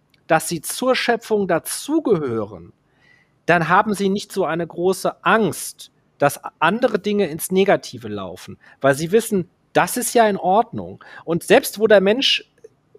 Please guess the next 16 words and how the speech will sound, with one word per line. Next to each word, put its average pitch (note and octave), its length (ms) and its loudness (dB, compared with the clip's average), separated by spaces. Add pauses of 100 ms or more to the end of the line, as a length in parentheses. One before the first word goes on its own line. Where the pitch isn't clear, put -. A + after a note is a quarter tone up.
(140)
massivst F#3 720 -2
gewütet G#3+ 520 -2
hat, - 300 -6 (320)
zum C3 120 -8
Beispiel C3+ 240 -2
in C3 60 -10
der C3 120 0
Stadt, - 440 0 (260)
ja, C#3+ 260 4
oder C3 180 0
im A2+ 80 -4
Industriegebiet A#2+ 840 -6
oder A#2 200 0
keine C#3+ 240 0
Ahnung D3+ 280 2
wo, G2+ 160 -8